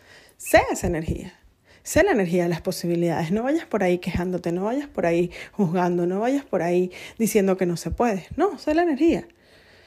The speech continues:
Sé la energía de la esperanza, sé la energía de las posibilidades. Y realmente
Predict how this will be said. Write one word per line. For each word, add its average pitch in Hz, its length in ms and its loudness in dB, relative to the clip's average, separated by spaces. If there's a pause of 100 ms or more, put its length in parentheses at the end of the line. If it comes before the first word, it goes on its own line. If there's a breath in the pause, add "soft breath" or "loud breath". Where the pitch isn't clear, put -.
(140 soft breath)
Sé - 380 0
la 302 60 0
energía 196 440 0
de 202 60 0
la 175 80 -2
esperanza, 165 540 -4
sé - 480 -2
la 254 80 -2
energía 170 420 -2
de 170 60 -2
las 165 120 -8
posibilidades. 170 1120 -4 (380 loud breath)
Y 226 100 2
realmente 202 600 -2